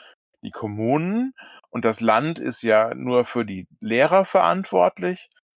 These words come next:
und, und diese ganze, diese ganze, äh, Hickhack um wer ist wofür verantwortlich und so weiter. Wir sind ja, ja auch völlig, äh, bürokratisch gelähmt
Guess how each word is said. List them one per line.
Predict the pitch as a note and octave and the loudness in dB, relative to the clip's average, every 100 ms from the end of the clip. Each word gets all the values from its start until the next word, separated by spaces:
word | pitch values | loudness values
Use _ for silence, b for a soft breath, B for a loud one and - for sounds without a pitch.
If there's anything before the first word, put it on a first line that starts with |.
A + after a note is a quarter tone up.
| _ - | _ 0
und, | C3+ A#2+ A2+ _ _ _ _ _ _ | 2 2 -6 _ _ _ _ _ _
und | C#3+ C3 A#2+ _ _ | 2 2 -6 _ _
diese | A#2+ A#2 A#2+ | -12 -8 0
ganze, | C3+ D#3 - C#3+ | 0 0 -2 -4
diese | B2+ A#2+ B2 | -4 -6 0
ganze, | C3+ - C3+ A#2+ A2+ G#2 A2 G#2+ F2+ - | 0 2 2 4 2 4 4 4 0 -4
äh, | |
Hickhack | - C#3 A3 - - G#2+ - - - | 0 2 0 -2 0 0 0 -8 -8
um | A#2+ A2+ A2 A2 b b b | -2 -2 -2 -6 b b b
wer | G2 C#3 D3+ | 2 4 2
ist | C#3+ C3 | -2 -2
wofür | C#3 - C#3 | -2 2 0
verantwortlich | - A2+ G#2 D#3+ - A#2 A#2+ A2+ | 2 2 2 0 0 0 0 -4
und | A#2 | -6
so | G#2 F#2+ | -4 4
weiter. | F#2+ G2 C#3 D3 b b _ _ | 4 4 -4 -8 b b _ _
Wir | G2+ A2+ | -4 -4
sind | D3+ | 0
ja, | E3 | 4
ja | B2 G#2+ | 4 4
auch | A2 - | 0 -4
völlig, | - D#3 C#3+ D3 - - _ _ _ - | -2 2 2 0 -4 -18 _ _ _ 2
äh, | A2+ A2 - | 4 2 -2
bürokratisch | G#2+ A#2+ A#2+ - A#2 B2 B2 - | -2 0 0 2 2 2 -4 -6
gelähmt | G#2+ F#2+ F2 F2+ D#2+ - | -2 0 -2 -4 -10 -20